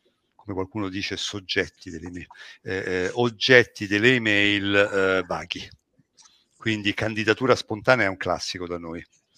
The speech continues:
Quello che, ehm, che, che quindi questo è un errore, quello, quello di scrivere appunto ne-, nell'oggetto, perché poi, eh, noi spesso usiamo gli oggetti, no, per, per, eh, per trovare anche,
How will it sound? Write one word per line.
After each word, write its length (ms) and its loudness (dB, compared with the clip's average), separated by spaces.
Quello 280 6
che, 540 4
ehm, 640 -6
che, 260 -4
che 120 -8
quindi 200 0
questo 160 6
è 40 -2
un 60 4
errore, 260 2
quello, 200 0
quello 220 0
di 100 -4
scrivere 360 2
appunto 460 -6
ne-, 140 -4
nell'oggetto, 560 2
perché 180 -10
poi, 200 4
eh, 640 -12
noi 200 2
spesso 340 0
usiamo 300 0
gli 80 -6
oggetti, 380 2
no, 140 0
per, 280 -6
per, 240 -4
eh, 400 -6
per 160 -8
trovare 540 0
anche, 460 -6